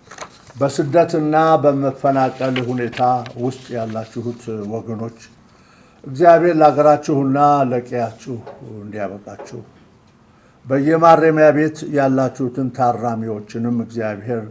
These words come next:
እንዲ-፣ እንዲያስባችሁ በመመኘት እንኳን ለበዓለ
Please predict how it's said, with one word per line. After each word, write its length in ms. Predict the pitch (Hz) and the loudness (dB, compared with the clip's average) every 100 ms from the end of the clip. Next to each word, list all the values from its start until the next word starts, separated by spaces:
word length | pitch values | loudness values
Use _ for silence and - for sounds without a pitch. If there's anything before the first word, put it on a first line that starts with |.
| - _ _ _ | -18 _ _ _
እንዲ-፣ 320 | 127 113 117 | -10 -8 -6
እንዲያስባችሁ 920 | 117 120 127 120 - 113 104 - - 123 - _ _ _ _ | -6 -4 -6 -6 -10 -10 -10 -12 -12 -12 -14 _ _ _ _
በመመኘት 800 | 117 127 123 110 104 104 110 120 - _ _ _ _ | -4 -2 -2 -4 -6 -8 -8 -10 -12 _ _ _ _
እንኳን 460 | 127 120 - 147 139 | -12 -10 0 2 2
ለበዓለ 360 | 123 117 113 | -2 -2 -2